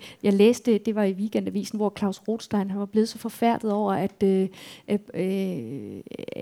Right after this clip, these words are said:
en, en, en, der havde femogtyve tusind Twitter-følgere, havde refereret noget som en, fra en samtale mellem ham og den pågældende, i noget, som jo burde være et privat rum.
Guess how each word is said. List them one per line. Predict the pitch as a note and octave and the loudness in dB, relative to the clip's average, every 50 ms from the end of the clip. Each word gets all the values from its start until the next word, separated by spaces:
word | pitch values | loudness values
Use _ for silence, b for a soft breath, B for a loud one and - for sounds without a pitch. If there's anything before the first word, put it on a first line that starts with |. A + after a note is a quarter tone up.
| - F#3+ F#3 - - | -4 -4 -4 -4 -2
en, | - G#3+ G#3+ G3+ F#3 G3 G3 - _ | -2 0 0 0 -2 -4 -6 -8 _
en, | - - G3 G#3 - _ - | -4 -4 -4 -4 -6 _ -2
en, | B3+ A#3 G3+ | 0 0 2
der | - G3+ | 2 2
havde | G3+ G#3+ G#3 A3 | 4 4 2 2
femogtyve | - - B3 A#3 G3 G#3+ - - - A#3 A#3 A#3 | 2 0 0 0 0 -2 -6 -6 -6 -6 -6 -6
tusind | - - - A#3 G#3 - - - G#3+ F#3 - _ - | -8 -10 -12 -12 -12 -10 -8 -8 -8 -8 -8 _ -12
Twitter-følgere, | - - A3+ A3 A3+ A#3+ A3+ - - G#3+ G3 G3 G3 G3 G3 F#3+ B B B B B B B | -4 0 0 2 2 2 -2 -2 -2 0 0 2 2 2 2 0 B B B B B B B
havde | - A#3 G#3+ G#3 | 4 6 6 6
refereret | G#3+ - - - - A#3 G#3+ A#3+ B3 B3+ A#3 G#3 A3 G#3+ | 6 6 6 6 4 2 4 4 6 6 6 4 2 2
noget | G#3+ G#3 G#3+ A#3+ B3 | 2 4 4 2 2
som | A#3+ A#3 A3 G#3+ G#3+ - _ _ _ _ _ _ | 0 -2 -6 -6 -6 -10 _ _ _ _ _ _
en, | - A#3 A3+ G#3+ G#3 - - - | -6 -4 -2 -2 -4 -6 -10 -16
fra | - - - G#3 | -10 -4 -2 -2
en | G3+ | -2
samtale | - - A3 G#3 A#3+ B3 - - A#3+ G#3 G#3 A3+ A3+ A3+ - _ _ _ | 0 0 0 0 -2 -2 -2 0 2 4 4 2 2 0 -4 _ _ _
mellem | - A3+ G#3+ G#3+ G#3+ G3+ G3+ | 2 6 6 6 6 6 2
ham | F3+ G3 G3+ G#3 A3+ A#3 - - _ | -2 -2 -2 -2 -4 -6 -10 -12 _
og | - G#3 G3+ G#3 | -2 0 0 0
den | G#3+ G3+ | -2 -6
pågældende, | - - A3 A3+ A3+ - A#3+ G#3+ G3 - - G3+ - B B B B B B - | -2 0 0 0 2 2 2 2 2 0 -2 -4 -6 B B B B B B 4
i | A#3+ A3+ | 4 6
noget, | G#3+ G#3+ A3+ B3+ C#4 | 8 10 8 8 8
som | - C#4+ A#3+ | 6 2 0
jo | A3 A3+ | 0 0
burde | G#3 - A#3+ A3+ G#3+ G#3 A3+ F#3+ | 0 0 2 4 4 4 4 4
være | G3+ G3 F#3 D#3+ | 4 4 4 2
et | F#3 - | 0 0
privat | - - A3 G3+ G#3+ A#3 A#3 - - - - | 0 2 2 4 4 4 2 2 0 0 0
rum. | A3 G#3+ G#3+ | -2 -2 -2